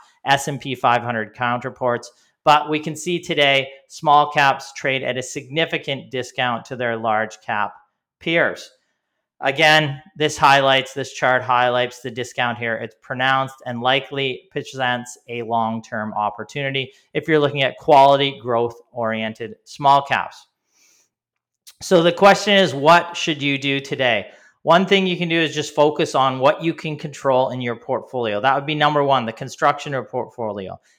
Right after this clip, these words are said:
This is how, uh, to build your portfolio, how many stocks you own, over what period to build it, and when to adjust and review your portfolio. Well, you can get that advice by coming to one of our live webinars on demand. Find them at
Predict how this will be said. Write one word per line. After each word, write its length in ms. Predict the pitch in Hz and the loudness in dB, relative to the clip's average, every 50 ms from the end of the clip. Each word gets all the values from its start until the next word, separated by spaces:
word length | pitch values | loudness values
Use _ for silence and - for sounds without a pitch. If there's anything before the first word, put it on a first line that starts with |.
| _ | _
This 140 | - 156 147 | -6 -6 -4
is 160 | 175 180 - | -4 -4 0
how, 380 | 170 160 147 147 143 143 143 139 - - - _ _ _ _ _ _ - | 2 4 6 6 6 4 2 0 -4 -10 -20 _ _ _ _ _ _ -2
uh, 240 | 131 135 127 123 | 0 2 2 2
to 140 | 120 - 135 120 | 0 -4 -8 -6
build 400 | 107 104 156 160 165 165 170 156 | 0 2 4 6 6 4 4 2
your 120 | 175 170 | -2 -2
portfolio, 560 | 170 - 175 156 147 - 165 160 156 151 151 139 | 0 0 -2 -2 0 0 0 2 4 4 2 2
how 160 | 120 127 123 | 2 0 0
many 180 | 117 113 110 | -2 -4 -6
stocks 500 | 110 - - - 165 160 170 165 - - | -10 -8 -2 2 4 4 4 4 0 -4
you 120 | 165 156 151 | -2 0 0
own, 260 | 147 147 147 147 147 | 2 2 0 0 -2
over 280 | - 123 120 113 117 117 | -4 -4 -4 -4 -4 0
what 300 | 123 139 156 156 156 - | 4 4 4 4 2 -2
period 320 | - 160 151 151 147 143 | -6 -4 -2 -2 -2 -4
to 60 | 143 | -4
build 260 | 127 127 135 131 131 | -4 -2 -2 0 0
it, 140 | 135 131 113 - - _ _ _ _ _ _ _ | 0 -2 -4 -6 -12 _ _ _ _ _ _ _
and 320 | - 127 131 135 139 139 135 - | -2 0 0 2 0 -2 -4 -8
when 540 | 113 120 113 127 120 123 127 127 123 127 120 127 - 180 | -10 -6 -4 -2 0 0 0 -2 -2 -6 -8 -10 -14 -20
to 220 | - - - 143 123 | -10 -6 -2 -2 0
adjust 500 | 120 113 - 127 113 113 110 - - - - | -2 -2 0 0 2 2 0 -2 -6 -16 -14
and 120 | 120 117 | -12 -10
review 340 | 117 117 113 107 117 127 127 | -8 -8 -8 -8 -6 -4 -4
your 180 | 127 123 113 110 | -2 -4 -4 -6
portfolio. 640 | - _ 120 101 - - - 117 107 101 90 82 82 - _ _ _ _ _ _ _ _ | -8 _ -10 -10 -8 -8 -8 -6 -4 -4 -6 -8 -10 -14 _ _ _ _ _ _ _ _
Well, 340 | - 151 156 175 180 - 151 | 6 8 8 8 8 6 2
you 80 | 151 147 | -2 -2
can 300 | 151 170 151 147 139 131 _ _ _ _ - | -2 -4 -6 -6 -8 -12 _ _ _ _ 0
get 200 | 180 185 196 190 | 2 2 4 6
that 260 | 196 175 175 170 160 | 6 6 6 6 6
advice 320 | - 156 151 156 160 156 | 6 8 8 8 8 6
by 120 | - 147 139 | 4 2 2
coming 320 | - - 151 147 147 143 - | 4 4 4 4 4 2 0
to 100 | - 160 | 2 2
one 160 | 147 147 143 | 4 4 4
of 100 | 135 127 | 4 4
our 160 | 127 117 120 | 4 4 4
live 360 | 120 123 120 123 127 127 123 | 4 4 4 6 4 4 2
webinars 760 | 120 123 123 127 131 143 139 135 139 139 139 139 135 - - | 0 0 0 0 2 0 0 2 2 2 2 0 -2 -6 -6
on 220 | - 123 123 127 123 | -4 -4 -2 -4 -4
demand. 420 | 120 117 120 123 131 131 131 131 | -6 -4 -2 -2 -2 -2 -4 -4
Find 320 | - - 123 123 127 127 127 | -4 -2 -2 0 0 -2 -2
them 140 | 127 127 | -2 -4
at 140 | 123 104 - | -4 -6 -8